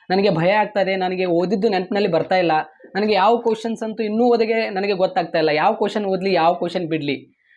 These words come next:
ಸ್ನೇಹಿತರೆ, ಈ ಒಂದು ಕನ್ಫ್ಯೂಷನಲ್ಲಿ ಇದ್ದೀರಾ ನೀವೆಲ್ಲರೂ. ನನಗೆ ಸಾಕಷ್ಟು ವಿದ್ಯಾರ್ಥಿಗಳು ಮೆಸೇಜ್ ಮಾಡ್ತಾ ಇದ್ರು. So ಎಲ್ಲ ವಿದ್ಯಾರ್ಥಿಗಳಿಗೆ ಹೇಳೋದೇನೆಂದ್ರೆ, ಇಲ್ಲಿ ಸ್ಕ್ರೀನ್ ಮೇಲೆ ಕಾಣ್ತಾ ಇದೆಯಲ್ಲ, ಇವೆಲ್ಲ ನಿಮಗೆ ಟೆನ್ ಮಾರ್ಕ್ಸ್ ಕ್ವಶನಲ್ಲಿ ಫಿಕ್ಸ್ ಕ್ವಶನ್ ಆಗಿರುತ್ತೆ. As per ಬ್ಲೂ ಪ್ರಿಂಟ್ ಪ್ರಕಾರ ಅದು ಬುದ್ಧನ ಬಗ್ಗೆ ಪ್ರಶ್ನೆ ಆಗಿರ್ಬೋದು,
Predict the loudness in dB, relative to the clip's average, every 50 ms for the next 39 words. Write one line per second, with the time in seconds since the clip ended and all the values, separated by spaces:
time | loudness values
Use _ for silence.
0 | _ _ _ -4 -2 0 0 0 0 0 0 0 2 2 2 2 0 0 0 0
1 | 0 0 0 0 2 2 2 2 2 4 4 2 2 0 0 -2 -2 0 0 0
2 | -2 -4 -8 -12 _ _ -2 0 0 0 0 0 -2 -2 -2 -2 -2 0 0 2
3 | 0 0 0 0 0 0 0 0 0 0 0 0 0 0 0 0 0 -2 -4 -10
4 | -18 -20 -4 0 2 4 4 4 4 4 4 4 2 0 0 0 0 0 0 0
5 | 0 0 0 0 -2 -2 -4 -4 -2 -2 -4 -4 -6 -12 _ _ -4 0 0 0
6 | 0 0 0 2 2 4 4 4 2 2 2 2 2 2 2 2 2 2 2 2
7 | 2 2 2 2 2 0 0 -2 -2 -2 -4 -2 0 -2 0 0 0 -2 -2 -2
8 | -4 -4 -2 -2 -2 0 -2 -2 -2 -4 -6 -6 -6 -4 -4 -4 -2 0 0 0
9 | 0 0 0 0 0 0 0 -2 -4 -6 -8 -8 -8 -8 -6 -6 -6 -4 -6 -8
10 | -6 -6 -4 -2 0 0 0 0 0 -2 -2 -2 -2 -2 -2 -2 -2 -2 0 0
11 | 0 0 0 -2 -2 -2 -2 -2 -2 0 0 0 0 2 0 2 2 0 0 -2
12 | -2